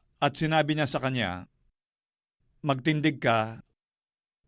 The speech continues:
at yumaong ka sa iyong lakad. Pinagaling ka ng iyong pananampalataya." At palibhasa ay tinanong siya ng mga Pariseo kung kailan darating ang kaharian ng Diyos.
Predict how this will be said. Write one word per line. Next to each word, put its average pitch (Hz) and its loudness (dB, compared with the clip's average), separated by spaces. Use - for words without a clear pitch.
at 135 0
yumaong 139 2
ka 131 2
sa 135 0
iyong 131 0
lakad. 101 0
Pinagaling 143 2
ka 127 4
ng 131 -4
iyong 131 0
pananampalataya." 120 0
At 139 -4
palibhasa 147 2
ay - -6
tinanong 151 0
siya 139 2
ng 139 -2
mga 131 -2
Pariseo 120 -2
kung 135 2
kailan 143 2
darating 131 0
ang 123 -4
kaharian 131 2
ng 131 -4
Diyos. 110 -4